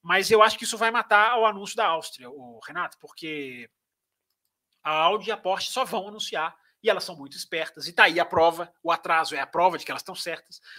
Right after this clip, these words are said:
elas só vão anunciar quando o negócio tiver escrito, rubricado pelo Conselho Mundial. Porque senão, cara, elas anunciam que entra e os caras pa-, puxam a perna delas.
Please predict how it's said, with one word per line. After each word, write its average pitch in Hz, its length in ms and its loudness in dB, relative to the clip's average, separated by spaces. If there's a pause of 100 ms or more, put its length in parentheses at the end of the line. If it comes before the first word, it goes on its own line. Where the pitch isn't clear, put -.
(160)
elas 185 160 -4
só 240 180 -2
vão 185 340 -4
anunciar 202 500 -6
quando 185 220 -16
o 202 60 -16
negócio 156 360 -8
tiver 170 200 -8
escrito, - 540 -6
rubricado 185 600 -2
pelo 208 160 -12
Conselho 180 400 -10
Mundial. 170 360 -14 (840)
Porque 202 240 -12
senão, 202 300 -4
cara, 131 200 0
elas 156 180 -2
anunciam 180 480 -4
que 147 200 -14
entra 170 180 -12
e - 20 -12
os - 80 -10
caras 156 300 -2
pa-, - 240 -6
puxam 180 340 -8
a 120 60 -6
perna 147 300 -6
delas. 143 320 -10